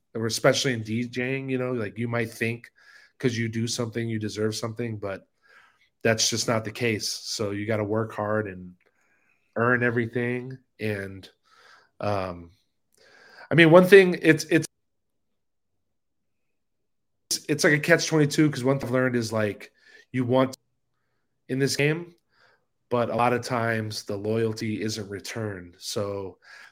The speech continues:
there's, you know, there's something to find there is a balance of, like, distributing your loyalty and expecting loyalty back.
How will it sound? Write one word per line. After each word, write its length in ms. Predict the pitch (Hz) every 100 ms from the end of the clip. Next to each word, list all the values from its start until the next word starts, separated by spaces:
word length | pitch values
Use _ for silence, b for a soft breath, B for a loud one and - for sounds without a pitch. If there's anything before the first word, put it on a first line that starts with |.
| -
there's, 540 | 123 120 117 113 -
you 60 | 113
know, 180 | 107 104
there's 340 | - 120 110
something 500 | - - 156 143 143
to 80 | 135
find 360 | 135 139 135 123
there 500 | 127 127 120 113 b b b b b b -
is 400 | 113 113 101 -
a 120 | - 107
balance 580 | 117 117 120 104 92
of, 180 | 117 104
like, 400 | 104 98 92 - _ _ _ _ _ _ _ _ _ _ _ _ _
distributing 600 | 117 - 151 139 139 131
your 180 | 120 131
loyalty 920 | 127 131 131 131 - 139 139 143 143 b b b
and 100 | 117
expecting 580 | 110 - - 113 110 110
loyalty 400 | 110 110 104 107
back. 500 | 104 98 87 - -